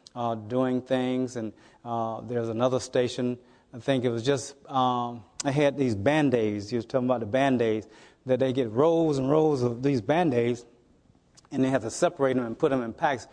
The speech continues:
Well, someone has to separate that because they get them in, in bulk. And, um, uh, just to come out to volunteer for an hour,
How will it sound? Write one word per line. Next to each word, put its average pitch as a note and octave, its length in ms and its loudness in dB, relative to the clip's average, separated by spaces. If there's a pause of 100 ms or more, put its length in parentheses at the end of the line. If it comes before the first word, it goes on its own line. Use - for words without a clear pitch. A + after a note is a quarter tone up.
(160)
Well, A#2 80 -10
someone F3 380 2
has C#3 160 0
to D3 80 -4
separate C#3 460 -2
that A2 240 -6 (200)
because B2 280 0
they E3+ 100 4
get D3 120 0
them C3 120 2
in, A#2+ 240 -4
in B2 160 0
bulk. C#3+ 420 0 (600)
And, C3 360 0
um, B2 440 -2
uh, B2+ 220 -4
just C3 300 -2
to B2+ 80 0
come D3 180 2
out C#3+ 160 4
to A#2 60 -4
volunteer C#3+ 760 2 (220)
for C3+ 240 0
an C3 60 -2
hour, C#3 460 2